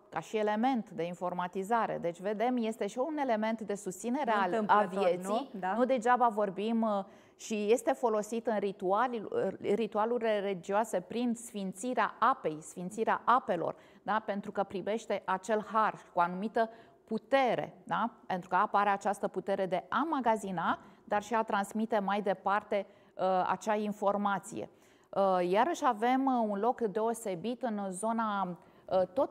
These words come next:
Speaker 1: munteană, uh, în zona Cetățeni, acolo unde, uh, sus se află,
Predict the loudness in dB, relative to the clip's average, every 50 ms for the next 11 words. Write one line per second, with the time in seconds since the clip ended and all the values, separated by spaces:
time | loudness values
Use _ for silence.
0 | -2 -2 0 0 0 0 0 -2 -2 -2 -2 -4 -6 -4 -2 -2 0 0 -2 -4
1 | -8 -8 -4 0 0 2 2 0 -2 -4 -6 -8 -6 -6 -4 -4 -4 -4 -4 -4
2 | -2 -2 -2 -2 -4 -4 -6 -8 -4 -4 -2 0 0 -2 -2 -2 -2 -2 -2 -2
3 | -2 -4 -6 -8 -8 -10 -16 _ -6 -6 -6 -4 -2 -2 0 2 2 2 2 2
4 | 0 0 -2 -2 0 2 2 2 2 2 2 2 0 0 -2 -6 -14 -20 _ -4
5 | -2 0 0 -2 -2 -4 -2 -2 -2 -2 -2 -6 -8 -4 0 0 2 0 0 0
6 | 0 0 0 0